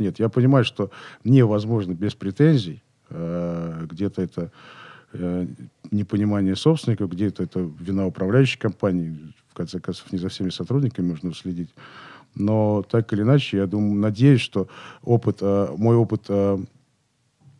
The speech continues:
в, вот в этой сфере, в сфере управляющей компании, э,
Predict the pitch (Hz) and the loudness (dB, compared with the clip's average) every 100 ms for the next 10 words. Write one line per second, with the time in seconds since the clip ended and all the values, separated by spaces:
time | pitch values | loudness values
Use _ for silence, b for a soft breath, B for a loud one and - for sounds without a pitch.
0 | _ _ - - 90 90 104 104 95 101 | _ _ -20 -10 -10 -2 0 0 0 -4
1 | - 107 92 92 - 156 117 - _ - | -2 -2 -2 -4 2 2 2 -2 _ -6
2 | 101 95 - 101 101 92 - 98 - 95 | -4 -2 -2 -2 -2 -4 -6 -8 -4 -4
3 | 90 87 85 90 90 90 | -2 -4 -6 -6 -6 -6